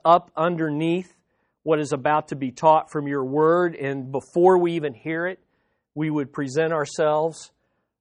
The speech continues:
and say, "Lord, we're just gonna obey. We're just gonna obey what we hear from your word,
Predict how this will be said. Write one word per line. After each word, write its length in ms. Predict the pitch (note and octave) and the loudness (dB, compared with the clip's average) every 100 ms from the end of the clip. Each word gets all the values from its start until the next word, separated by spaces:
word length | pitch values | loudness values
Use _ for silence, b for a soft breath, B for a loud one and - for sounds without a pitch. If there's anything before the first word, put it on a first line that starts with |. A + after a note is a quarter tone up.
| _ - | _ -8
and 200 | C#3 C3 | -8 -6
say, 300 | - D#3+ C#3+ | 0 2 4
"Lord, 260 | D#3 F3 | 4 4
we're 140 | D#3 D#3+ | 2 -2
just 180 | E3+ - | -2 0
gonna 160 | E3 | 2
obey. 540 | D3 B2+ D#3 D#3 G#2+ _ _ _ _ - | 2 2 0 0 -4 _ _ _ _ -10
We're 120 | C#3+ | -8
just 180 | D3+ - | -6 -2
gonna 160 | D#3+ | 0
obey 440 | C3+ B2+ D3+ E3+ F3 | 0 0 2 2 2
what 240 | D3+ B2+ | -2 -4
we 120 | B2+ | -8
hear 400 | A#2 D#3 D#3 D#3 | -8 -6 -2 -2
from 340 | - C3+ A#2+ B2 | -4 -6 -4 -2
your 240 | D3 E3 | 0 0
word, 480 | D3+ C#3+ G2+ F#2+ | 2 0 0 -8